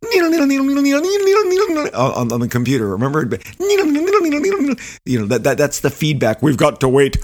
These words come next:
for the computer to give us the readout." So just remember, nineteen seventy-four, super boring.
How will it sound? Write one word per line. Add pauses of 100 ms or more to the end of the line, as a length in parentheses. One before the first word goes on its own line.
(100)
for
the
computer
to
give
us
the
readout."
So (120)
just
remember,
nineteen
seventy-four,
super
boring.